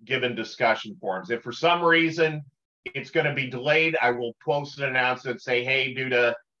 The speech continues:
my life happens events, I, I'm gonna need an extra day to post those, uh, feedback." But typically, Monday morning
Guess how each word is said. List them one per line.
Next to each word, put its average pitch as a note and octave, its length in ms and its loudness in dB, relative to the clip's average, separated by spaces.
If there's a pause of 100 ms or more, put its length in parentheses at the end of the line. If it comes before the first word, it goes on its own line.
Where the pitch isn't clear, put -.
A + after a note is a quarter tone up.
my D#3+ 420 4
life D#3 280 6
happens D3 500 -4
events, C3+ 580 -2
I, B2 320 2
I'm B2+ 200 4
gonna B2+ 140 0
need B2 180 -2
an A#2+ 80 -4
extra A#2+ 360 -2
day A#2 220 2
to A2+ 260 0 (480)
post C3 300 -2
those, B2 420 0
uh, A2+ 300 2 (260)
feedback." G#2 380 -2
But - 140 -8
typically, G3 560 -2
Monday F#3 420 0
morning E3 580 0